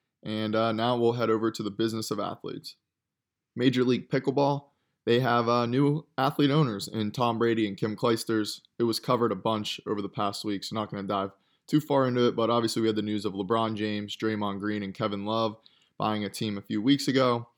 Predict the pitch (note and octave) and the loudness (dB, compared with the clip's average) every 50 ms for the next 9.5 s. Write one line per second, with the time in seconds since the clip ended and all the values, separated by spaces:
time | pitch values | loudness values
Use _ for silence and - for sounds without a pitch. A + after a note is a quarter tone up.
0 | _ _ _ _ _ _ - A2 A2 A2+ A2 A2 G#2+ G#2+ G#2 G#2 G#2 G2+ G2+ G2+ | _ _ _ _ _ _ 0 2 4 4 4 4 2 0 -2 -2 -2 -2 -2 -2
1 | G2 G2 A2+ A2+ A2 G#2+ G2+ G2+ A2 A#2+ A#2 A#2 A2 - - A2+ A2 - - A#2 | -2 -2 0 0 0 0 0 0 -2 -2 -2 -4 -4 -2 -2 -2 -2 -2 -4 -6
2 | G#2+ G2+ G#2+ A2 G#2+ G#2+ G#2+ G#2 G#2 G#2 - - _ _ _ _ _ _ _ _ | -4 -2 0 0 2 2 0 0 -2 -4 -8 -16 _ _ _ _ _ _ _ _
3 | _ - G#2 G2+ G2+ G2 G2 G2+ G2 F#2+ F#2+ G2+ G#2+ G2+ G2 - G#2 G#2 A2 A2 | _ -10 -8 -6 -4 -4 -2 -2 -2 -2 -2 -2 -2 -2 -2 -2 -2 0 2 2
4 | G#2+ G2+ G#2+ G#2+ G#2 A2 G#2+ G2 F#2+ G2 - - G#2 G#2 G2+ G2 F#2+ G2 G2 G#2 | 0 0 -2 -2 -2 -2 -4 -4 -6 -6 -4 -2 -2 -2 -2 -4 -6 -6 -6 -6
5 | G2 G2+ G2 G2+ G2+ - F#2+ - - B2 B2 A#2+ A#2+ - - - - _ _ _ | -6 -4 -6 -6 -6 -10 -10 -4 0 2 2 2 2 -2 -6 -10 -10 _ _ _
6 | _ _ _ _ _ _ - G#2+ G#2 G#2 G#2 G#2 G#2 G2+ G#2 G2+ G2 G2 G2 G2 | _ _ _ _ _ _ -12 -8 -6 -6 -4 -4 -2 -2 0 0 0 0 -2 -2
7 | G2+ - - A#2 A2 G#2+ G#2 G2+ - - A#2 A2+ G#2 G2+ G2 - - G#2 F#2+ G#2 | -4 -2 -2 0 0 0 -2 -6 -6 -2 0 0 0 0 -2 -4 -6 -4 -4 -4
8 | G2 G2 - - G2 G2 G2+ G2 - G#2 G#2 G2+ G2 F#2+ G2+ - - - B2+ B2 | -4 -4 -4 -4 -4 -4 -4 -6 -6 -8 -8 -8 -8 -8 -10 -10 -8 -6 -4 -4
9 | A#2+ A#2+ - - A2+ A2 A2 G#2+ G#2 G#2 | -4 -6 -4 -2 0 2 2 2 0 -4